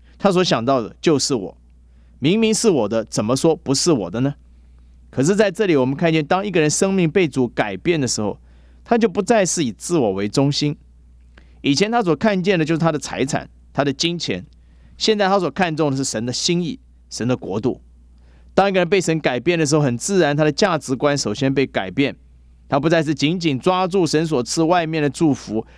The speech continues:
他乃是紧紧抓住神自己。他不再只是关心自己的需要，他更关心神在这个地上所要完成的见证。所以当我们在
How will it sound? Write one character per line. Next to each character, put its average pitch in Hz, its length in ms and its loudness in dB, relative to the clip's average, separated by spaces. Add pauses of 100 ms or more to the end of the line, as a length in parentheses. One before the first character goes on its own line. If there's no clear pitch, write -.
(220)
他 - 80 2
乃 160 160 0
是 139 100 -4
紧 151 220 -2
紧 135 160 -2
抓 151 260 2
住 135 140 -2
神 117 240 -4
自 156 180 -2
己。 - 240 -12 (760)
他 175 100 2
不 180 100 -4
再 220 160 2
只 131 140 -8
是 151 100 -2
关 185 240 0
心 180 200 -2
自 165 160 -8
己 156 40 -2
的 120 120 -2
需 170 260 -2
要， 180 240 0 (480)
他 147 100 2
更 165 200 2
关 160 180 2
心 156 100 -2
神 139 240 0
在 147 120 2
这 135 80 0
个 151 40 4
地 151 220 -2
上 135 380 0
所 - 200 -4
要 113 120 2
完 104 280 -2
成 107 160 -8
的 98 80 -6
见 101 280 -4
证。 90 200 -6 (880)
所 175 140 2
以 170 60 2
当 175 180 0
我 160 60 0
们 139 120 0
在 147 320 0